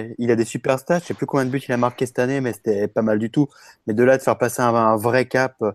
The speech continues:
c'est sûr, ce sera toujours mieux qu'un, qu'un, qu'un Lucas, mais franchement, il a les mêmes défauts que Lucas. Il fait toujours les mêmes dribbles. Il est très irrégulier. Il sera très bien en Première Ligue avec, euh, Mourinho à Manchester United.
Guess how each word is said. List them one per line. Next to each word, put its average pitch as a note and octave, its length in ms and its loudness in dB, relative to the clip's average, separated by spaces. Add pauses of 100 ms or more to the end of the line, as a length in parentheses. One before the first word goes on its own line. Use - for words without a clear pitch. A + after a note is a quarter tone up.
(240)
c'est C#3 100 -2
sûr, D3+ 220 2
ce - 60 -10
sera B2+ 120 0
toujours B2+ 260 2
mieux C#3 180 2
qu'un, A2+ 420 -4 (600)
qu'un, A#2 260 2
qu'un B2+ 120 0
Lucas, B2 480 0
mais G2+ 240 -4 (540)
franchement, C3 280 -4
il A#2+ 100 -2
a - 20 -4
les G#2+ 80 -2
mêmes A2+ 180 -4
défauts A#2 260 -2
que - 140 -6
Lucas. A#2+ 380 0
Il - 40 -20
fait - 120 -14
toujours B2+ 240 0
les A#2 80 0
mêmes A#2+ 140 -2
dribbles. A2+ 380 -2
Il G2+ 80 -6
est G2 280 -4 (120)
très C3+ 340 0
irrégulier. A2+ 680 0 (640)
Il C3 80 0
sera D3 200 0
très - 180 0
bien D3+ 100 4
en C#3+ 80 2
Première C3 320 2
Ligue C3+ 200 2
avec, A2+ 300 0
euh, A2+ 380 2
Mourinho A#2+ 400 2
à A#2+ 60 0
Manchester A2+ 320 -6
United. A2 360 -4